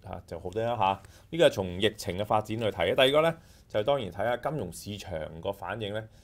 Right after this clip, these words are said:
睇吓係咪咧就驚完啦。噉金融市場反應咧，可以從資產價格表現咧去睇吓市場咧係咪驚完啦。頭先講過啦，今日市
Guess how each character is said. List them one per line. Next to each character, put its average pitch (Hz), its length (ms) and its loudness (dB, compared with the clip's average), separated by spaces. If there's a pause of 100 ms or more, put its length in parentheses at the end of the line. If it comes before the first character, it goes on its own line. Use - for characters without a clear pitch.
(140)
睇 - 200 -2
吓 113 240 2
係 98 140 0
咪 87 160 0
咧 113 140 -2
就 82 520 -8
驚 110 100 -2
完 90 340 -6
啦。 78 160 -12
噉 95 160 -8
金 117 80 -4
融 104 120 -8
市 95 140 -8
場 87 80 -6
反 85 180 -6
應 90 140 -8
咧， 98 100 -10 (240)
可 123 100 -6
以 - 20 -6
從 80 140 -8
資 123 180 -12
產 107 220 -12
價 92 180 -2
格 87 220 -2
表 92 120 -6
現 87 140 -6
咧 101 100 -10 (300)
去 98 60 -4
睇 90 220 -4
吓 101 80 -4
市 87 220 -14
場 - 200 -12
咧 90 100 -10 (280)
係 85 120 -6
咪 85 160 -10
驚 117 260 -4
完 90 220 -8
啦。 131 440 0
頭 104 140 -4
先 147 160 -2
講 143 180 10
過 151 120 8
啦， 135 160 8
今 160 100 2
日 139 160 4
市 131 220 -4